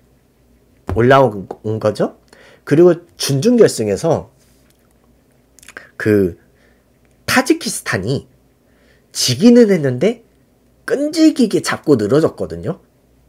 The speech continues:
요르단이 결코 쉬운 경기를 하고 올라온 게 아니야. 어?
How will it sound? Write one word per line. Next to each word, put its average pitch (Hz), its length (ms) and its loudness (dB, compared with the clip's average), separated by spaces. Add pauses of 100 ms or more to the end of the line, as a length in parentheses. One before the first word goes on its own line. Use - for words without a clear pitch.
(720)
요르단이 151 540 4
결코 143 400 0
쉬운 269 340 0
경기를 185 320 2
하고 151 260 0
올라온 107 340 2
게 85 100 -12
아니야. - 300 -20 (3750)
어? 117 140 -4